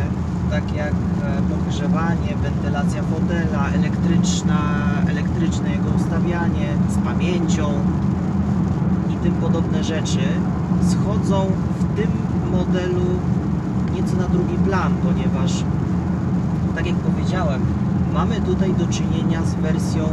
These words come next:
czterdzieści trzy A M G, a więc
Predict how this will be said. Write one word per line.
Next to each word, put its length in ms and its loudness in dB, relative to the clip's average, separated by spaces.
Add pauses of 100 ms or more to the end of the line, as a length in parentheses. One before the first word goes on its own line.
(160)
czterdzieści 760 0
trzy 380 -2 (240)
A 100 0
M 320 0
G, 120 -2 (520)
a 40 0
więc 580 0